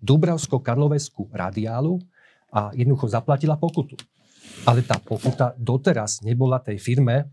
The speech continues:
predsa, a, zaslaná, aby ju vyplatili. A ja za seba som za to, aby sa už neplatili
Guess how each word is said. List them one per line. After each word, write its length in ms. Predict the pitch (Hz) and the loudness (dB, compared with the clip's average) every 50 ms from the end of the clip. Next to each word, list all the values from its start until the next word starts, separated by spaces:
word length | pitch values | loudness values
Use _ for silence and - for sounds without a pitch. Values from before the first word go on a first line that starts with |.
| _ _ - | _ _ -12
predsa, 480 | - 101 90 - - 113 110 107 107 _ | -10 -8 -4 -2 -2 -2 -2 -4 -8 _
a, 380 | - 110 107 107 104 104 107 104 - - - - _ _ - _ _ | -10 -8 -8 -8 -8 -8 -10 -10 -12 -14 -20 -20 _ _ -20 _ _
zaslaná, 640 | - - 123 135 - - 165 110 98 90 92 123 160 - _ _ _ _ _ | -2 0 0 0 2 2 0 0 0 -4 -10 -12 -14 -16 _ _ _ _ _
aby 240 | - 120 117 113 131 | -2 0 2 2 2
ju 60 | 135 135 | 4 4
vyplatili. 540 | 170 180 185 190 147 - - 101 104 104 107 _ _ _ _ - - - - _ _ - | 2 2 2 0 -2 -4 -6 -12 -14 -16 -18 _ _ _ _ -20 -20 -20 -20 _ _ -2
A 80 | 113 110 | 0 0
ja 220 | 123 131 151 180 170 | 2 4 4 4 4
za 160 | 127 123 127 | 4 2 0
seba 480 | 135 - 135 131 117 127 151 185 180 - _ _ _ _ _ _ _ _ _ _ _ _ _ _ _ _ - - - - | 0 0 0 0 0 0 -2 -2 -4 -8 _ _ _ _ _ _ _ _ _ _ _ _ _ _ _ _ -20 -20 -18 -10
som 240 | - - - 135 131 | 0 4 4 4 4
za 160 | 110 80 - | 4 -2 -4
to, 320 | - - 170 208 208 - _ _ _ _ _ _ _ - _ - - - | -2 -2 -2 -2 -2 -6 _ _ _ _ _ _ _ -20 _ -4 0 2
aby 160 | 123 123 131 | 2 2 2
sa 160 | - - 131 | 0 -2 -2
už 160 | 147 131 113 | -2 -2 0
neplatili 640 | 113 131 185 180 262 247 214 180 - 131 110 110 107 | 0 0 0 2 2 0 -2 0 -2 -4 -4 -4 -6